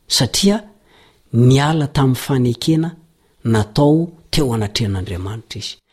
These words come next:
Andriamanitra dia mitana ny fanekeny foana, ary izany no mahatsara an'io Andriamanitra io. Izany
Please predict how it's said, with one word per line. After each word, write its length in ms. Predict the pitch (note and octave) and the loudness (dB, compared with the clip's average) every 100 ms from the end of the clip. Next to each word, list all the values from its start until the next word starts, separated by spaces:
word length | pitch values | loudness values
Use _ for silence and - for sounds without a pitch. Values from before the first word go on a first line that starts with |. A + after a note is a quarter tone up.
| _ _ | _ _
Andriamanitra 560 | B2+ D3+ F#3 A#3+ D#4 F#3+ | 0 2 4 4 4 2
dia 140 | C3+ B2 | 2 2
mitana 500 | A#2+ - E4+ D#4+ C#4+ | 0 -2 2 4 4
ny 80 | |
fanekeny 440 | D4 C4+ B3+ B3 A#3+ | 2 2 4 4 2
foana, 280 | C4+ G3 - _ _ _ - - | 2 0 -2 _ _ _ -20 -8
ary 240 | - D#3 B2+ | 0 2 2
izany 300 | - E3+ B3 | 2 2 4
no 120 | A#3+ | 4
mahatsara 360 | G#3+ G#3+ G#3 G#3 | 4 2 2 4
an'io 180 | G#3 G#3 | 6 4
Andriamanitra 520 | G#3 G#3 G#3+ G#3+ A#3+ | 4 4 4 4 0
io. 60 | D#3 - _ _ _ _ _ _ - | -2 -8 _ _ _ _ _ _ -6
Izany 380 | - C#3 G#3+ | -2 2 4